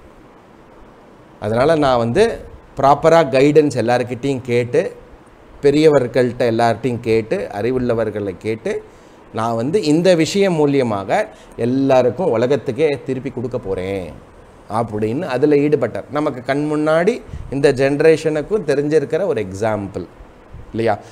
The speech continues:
அப்போ வெளியில இருக்க உள் ஆ-, அந்தரங்கமா ஏற்படக்கூடிய திருப்தி தான் செழுமை. அந்தரங்கமா ஏற்படக்கூடிய பேராசை, திருஷ்ணா, தீவிர இச்சை, லோபமானது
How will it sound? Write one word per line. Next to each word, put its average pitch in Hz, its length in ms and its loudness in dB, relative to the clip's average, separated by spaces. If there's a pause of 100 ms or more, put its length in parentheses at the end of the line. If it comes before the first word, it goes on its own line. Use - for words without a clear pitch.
(140)
அப்போ 113 460 0 (300)
வெளியில 220 320 2
இருக்க 160 300 0
உள் 208 500 -2
ஆ-, 131 360 2
அந்தரங்கமா 208 640 2
ஏற்படக்கூடிய 160 1300 -2 (540)
திருப்தி 180 560 -2
தான் 160 540 -2 (480)
செழுமை. 131 920 0 (460)
அந்தரங்கமா 202 800 2
ஏற்படக்கூடிய 143 1000 0 (1080)
பேராசை, 139 960 2
திருஷ்ணா, 127 680 -4
தீவிர 156 500 4
இச்சை, 117 760 -4
லோபமானது 127 1300 0